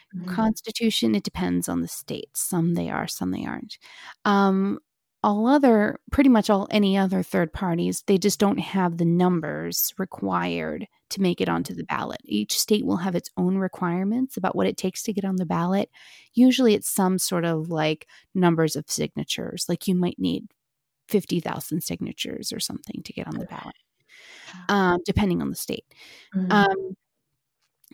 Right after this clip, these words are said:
Speaker 2: so the other option are write-in candidates. So here, when it comes to write-in, you really need to see what your state's rules are because, um, you know, it varies state to state. So there are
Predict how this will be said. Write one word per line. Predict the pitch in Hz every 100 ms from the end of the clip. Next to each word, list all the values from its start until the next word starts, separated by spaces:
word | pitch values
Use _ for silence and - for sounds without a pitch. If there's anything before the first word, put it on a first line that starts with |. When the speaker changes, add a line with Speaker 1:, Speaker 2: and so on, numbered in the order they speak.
| _
Speaker 2:
so | - - 240
the | 247
other | 269 285
option | 226 202 - 208 185 185 190 - -
are | 185
write-in | 233 320 214
candidates. | 165 156 180 - - - - - - _ - _ _
So | - 208
here, | 202 269 294 302
when | 269 226
it |
comes | - 226
to | 208
write-in, | 196 185 180
you | 185
really | 233 285
need | 277 214
to |
see | 214 202
what | 175
your | 170 175 185
state's | 190 - 165 - -
rules | - -
are | 98 110 - - - - -
because, | 196 - 214 202 190 185 180 - _ _ _
um, | 196 180 175 180 190 220 _ _ _ -
you | 185
know, | 165
it | -
varies | 165 143 -
state | 156 143
to | 170
state. | - 151 -
So | - 208
there | 190 208 214
are | - 190 185 185